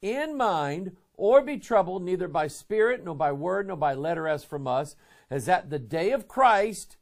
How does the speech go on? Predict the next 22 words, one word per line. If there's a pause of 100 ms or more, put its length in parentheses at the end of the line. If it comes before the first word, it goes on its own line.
(300)
is
at
hand.
Let
no
man
deceive
you
by
any
means." (2750)
I've
been
preaching
that (800)
for
years. (1160)
Let
no
man
deceive
you